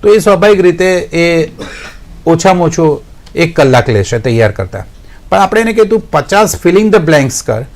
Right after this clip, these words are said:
અથવા તો પચાસ એમ સી ક્યુ તૈયાર કર," તો ચોક્કસપણે પચીસ મિનિટમાં તૈયાર કરી શકશે, એટલે અડધાથી પણ ઓછા સમયમાં. હવે એ પચાસે પચાસ fill in the blanks અથવા એમ સી ક્યુ ને ભેગા કરી નાખો તો એ પચાસ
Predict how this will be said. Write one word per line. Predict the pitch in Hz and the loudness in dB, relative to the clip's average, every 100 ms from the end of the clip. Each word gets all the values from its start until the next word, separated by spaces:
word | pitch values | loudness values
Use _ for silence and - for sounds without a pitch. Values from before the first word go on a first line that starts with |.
| - - | -20 -10
અથવા | 127 180 | -4 -2
તો | 196 | 0
પચાસ | 165 170 190 196 - | 0 -2 0 -2 0
એમ | 143 139 | -2 -2
સી | 208 | -2
ક્યુ | 180 190 | -2 0
તૈયાર | 160 139 127 113 | 2 2 2 0
કર," | 123 127 - - - - | -4 -6 -12 -18 -20 -4
તો | 208 | -2
ચોક્કસપણે | 165 196 - 226 226 226 226 | 0 0 2 0 0 0 0
પચીસ | 220 214 226 226 208 | 0 0 0 -2 0
મિનિટમાં | 180 175 | 0 0
તૈયાર | 156 135 117 | 2 2 2
કરી | 107 95 | 0 -2
શકશે, | - 98 - - - - | -6 -12 -14 -18 -14 -2
એટલે | 165 | 0
અડધાથી | 156 151 180 208 214 | 4 4 4 2 2
પણ | 208 214 | 2 2
ઓછા | 175 170 | 2 2
સમયમાં. | 165 139 120 104 95 - - - 151 | 0 0 -2 -6 -8 -12 -20 -6 0
હવે | 196 | 2
એ | |
પચાસે | 226 185 165 214 220 220 | 2 0 0 0 2 0
પચાસ | 226 170 190 214 - - | -2 -4 0 0 0 -2
fill | 185 185 | 0 2
in | 190 | 0
the | 196 | 0
blanks | 160 170 156 - - | 0 0 0 -2 -6
અથવા | 143 190 | -4 -2
એમ | 160 160 | -2 -2
સી | 214 | -4
ક્યુ | 202 196 | -2 -2
ને | 175 | -2
ભેગા | 165 147 151 190 | 0 2 2 2
કરી | 208 190 | 2 0
નાખો | 156 135 151 | 0 -4 -6
તો | |
એ | 170 | -6
પચાસ | 175 175 196 170 | -4 -2 -2 -2